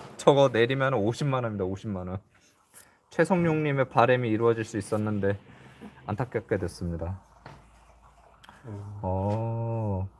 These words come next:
Speaker 1: 그렇구나. 파워트레인 제어 모듈에서 산소 센서를 읽어드리는 값이 느려서 파워트레인 쪽에 있는 그 카테고리가 그쪽인가 보네.
Speaker 2: 음.
Speaker 1: 여튼 그러면은 <laughs> 요거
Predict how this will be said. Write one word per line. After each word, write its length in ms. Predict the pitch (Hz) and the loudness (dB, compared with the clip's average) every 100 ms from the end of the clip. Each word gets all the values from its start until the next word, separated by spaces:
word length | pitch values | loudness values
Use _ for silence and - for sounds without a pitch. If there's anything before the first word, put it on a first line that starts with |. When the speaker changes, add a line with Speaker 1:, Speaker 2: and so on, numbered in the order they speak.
| - - - | -20 -14 -6
Speaker 1:
그렇구나. 480 | 117 - 131 110 | -4 -2 2 2
파워트레인 720 | 107 - 285 - 240 214 190 190 | 2 4 4 4 -2 0 0 0
제어 280 | - 120 | 4 4
모듈에서 840 | 139 143 143 139 127 151 151 170 208 - _ _ - _ _ _ _ | 4 2 0 2 2 4 4 4 0 -16 _ _ -20 _ _ _ _
산소 360 | - 185 196 | -2 -2 -2
센서를 680 | 190 180 165 165 156 185 233 - _ _ - | -4 -4 -4 0 0 0 -4 -8 _ _ -8
읽어드리는 720 | 104 120 127 127 127 123 120 120 | -4 0 0 0 0 0 -2 -2
값이 280 | 120 - | -2 -2
느려서 580 | 113 101 104 104 139 190 - | -2 0 0 0 -2 -4 -4
파워트레인 800 | - 151 151 170 165 151 151 147 | 0 0 0 -2 2 2 0 -2
쪽에 560 | 165 160 160 165 147 | -2 -2 0 0 2
있는 560 | 113 120 135 156 185 196 - - _ _ _ _ _ _ _ _ | 0 -2 -2 -2 -4 -6 -12 -20 _ _ _ _ _ _ _ _
그 140 | - 101 | -16 -10
카테고리가 600 | - 185 240 208 190 139 | -6 0 2 4 4 2
그쪽인가 640 | - 107 113 107 101 92 | -2 -6 -6 -4 -4 -4
보네. 220 | 87 85 | -6 -8
Speaker 2:
음. 720 | 85 85 85 101 _ _ 107 104 92 - | -8 -10 -12 -16 _ _ -20 -18 -20 -8
Speaker 1:
여튼 220 | 147 170 175 | -4 -2 2
그러면은 680 | 196 202 202 196 214 190 151 | 4 6 4 2 2 0 0
<laughs> 300 | 160 151 - | -2 -4 0
요거 680 | 147 151 170 185 170 107 | 2 2 2 2 2 -2